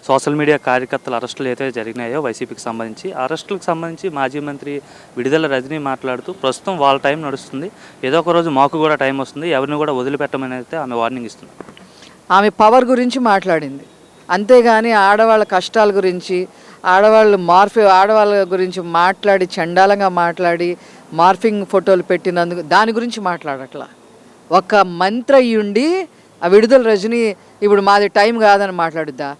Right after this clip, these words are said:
Speaker 2: కొద్దిగన్నా సిగ్గుందా? కొద్దిగన్నా ఆమెకి సిగ్గుందా? ఎవరైనా సరేనండి, సోషల్ మీడియాలో దుర్భాషలాడి, ఆ,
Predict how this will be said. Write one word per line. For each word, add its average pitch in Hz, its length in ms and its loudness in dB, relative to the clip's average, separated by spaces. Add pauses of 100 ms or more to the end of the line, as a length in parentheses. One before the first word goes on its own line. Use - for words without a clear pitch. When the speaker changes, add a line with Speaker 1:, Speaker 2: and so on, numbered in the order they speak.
(220)
Speaker 2:
కొద్దిగన్నా 226 560 2
సిగ్గుందా? 208 760 2 (1160)
కొద్దిగన్నా 226 520 2
ఆమెకి 233 220 0
సిగ్గుందా? 214 600 0 (1500)
ఎవరైనా 240 640 2
సరేనండి, 202 600 -2
సోషల్ 226 480 0
మీడియాలో 185 560 0
దుర్భాషలాడి, 180 960 0 (440)
ఆ, 160 340 4